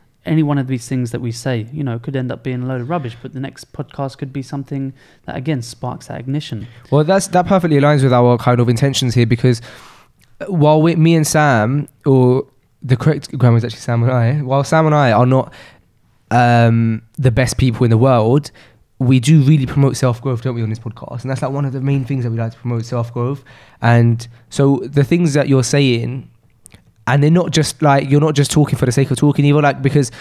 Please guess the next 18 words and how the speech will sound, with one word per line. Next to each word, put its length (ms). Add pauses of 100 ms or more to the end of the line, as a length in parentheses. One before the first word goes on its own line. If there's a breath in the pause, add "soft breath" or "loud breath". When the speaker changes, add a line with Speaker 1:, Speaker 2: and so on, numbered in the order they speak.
(160 loud breath)
Speaker 2:
you 100
can 60
tell 160
because 220
it's 100
very, 180
very 200
meaning-, 280
meaningful 420
things. 180
And 80
the 40
things 300
that 100
you're 100
saying 320
are 260
really, 580